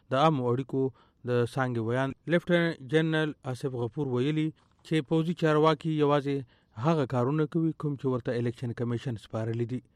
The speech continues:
په غونډه کې د عوامي نېشنل ګوند سېنیټره ستاره ایاز هم شریک وه.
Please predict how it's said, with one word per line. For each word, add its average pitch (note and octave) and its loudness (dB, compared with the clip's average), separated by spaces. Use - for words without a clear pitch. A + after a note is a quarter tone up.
په C#3+ 0
غونډه D#3 4
کې C3+ 0
د C#3 0
عوامي D3 6
نېشنل A#2+ -2
ګوند C#3 0
سېنیټره C3+ -2
ستاره C3 0
ایاز B2+ 0
هم B2+ -2
شریک A2+ -2
وه. A#2+ 0